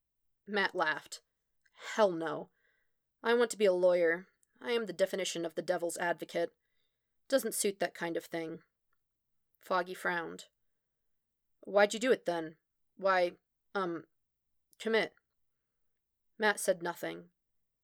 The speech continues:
He touched Foggy's hand again, and Foggy shook himself and played a few chords. Matt tucked himself back into his pillow.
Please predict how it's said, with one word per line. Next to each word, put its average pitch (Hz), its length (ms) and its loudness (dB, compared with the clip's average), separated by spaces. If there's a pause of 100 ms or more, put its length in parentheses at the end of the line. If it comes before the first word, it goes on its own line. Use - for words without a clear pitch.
He - 140 -6
touched - 300 -2
Foggy's 196 380 2
hand 180 240 -6
again, 170 420 -8 (360)
and 202 140 -8
Foggy 208 320 4
shook - 260 -4
himself 170 600 -6
and 196 120 -10
played 185 260 0
a 175 40 -10
few 180 180 -8
chords. 170 640 -6 (1040)
Matt 269 240 2
tucked - 240 -2
himself 196 360 -2
back 180 240 -2
into 175 140 -2
his 170 140 -6
pillow. 165 420 -6